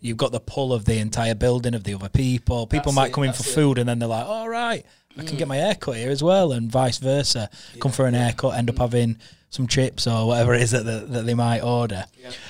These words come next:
Speaker 1: Um, I like to ask people, Nikki, um, not what you do, we know what you do, barber, but why do you do what you do? Is there a reason why, why
Speaker 2: Um,
Speaker 1: barbering?
Speaker 2: I think, you know, th-, there's a lot of things I could have done.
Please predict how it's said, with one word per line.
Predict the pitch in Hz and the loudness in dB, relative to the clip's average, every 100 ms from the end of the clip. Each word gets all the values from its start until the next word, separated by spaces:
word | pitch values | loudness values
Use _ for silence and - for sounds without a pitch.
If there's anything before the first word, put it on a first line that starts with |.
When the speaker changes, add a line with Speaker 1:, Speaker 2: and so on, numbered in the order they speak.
| - 143 | -4 6
Speaker 1:
Um, | 147 147 | 6 6
I | 156 | 2
like | 175 170 151 | 2 2 4
to | 156 | 4
ask | - | 2
people, | 156 135 - 113 | 0 -2 -2 -4
Nikki, | 110 113 - 120 127 _ 151 | -4 -4 -4 -4 -4 _ -2
um, | 135 131 131 127 127 123 _ _ _ _ _ 123 127 _ _ _ _ | 2 4 4 2 -2 -6 _ _ _ _ _ -20 -20 _ _ _ _
not | 151 170 170 - _ - | 2 4 4 -2 _ -6
what | 139 156 127 | 0 0 0
you | 117 | 0
do, | 113 127 | 4 6
we | 143 | 6
know | 135 123 | 6 4
what | 107 | 2
you | 110 | -2
do, | 110 110 | -2 -2
barber, | 113 117 107 | 0 0 0
but | 104 - | -4 -6
why | 113 123 139 135 | -2 0 2 2
do | 117 | 0
you | 107 | 0
do | 95 95 | -4 -6
what | 90 - | -8 -10
you | 90 | -12
do? | 90 87 87 - | -12 -12 -14 -14
Is | 123 131 | -4 0
there | |
a | 127 | 2
reason | 135 131 120 110 | 4 2 0 -2
why, | 104 117 123 117 104 - | 0 0 2 0 -4 -10
why | 127 123 127 | -2 2 2
Speaker 2:
Um, | 117 | 4
Speaker 1:
barbering? | 120 120 107 101 95 - - - - - _ _ _ _ _ _ _ _ _ - | 4 4 2 -4 -6 -10 -16 -20 -20 -20 _ _ _ _ _ _ _ _ _ -20
Speaker 2:
I | |
think, | - 302 247 233 - _ _ _ _ _ _ _ _ _ _ _ _ _ _ _ _ _ | -16 -8 -8 -10 -18 _ _ _ _ _ _ _ _ _ _ _ _ _ _ _ _ _
you | 185 | -10
know, | 180 | -8
th-, | 180 - | -8 -8
there's | 185 175 | -8 -4
a | |
lot | 208 196 | -4 -4
of | - | -4
things | 196 165 | -6 -6
I | - | -10
could | 180 | -12
have | 156 | -12
done. | 123 107 | -12 -14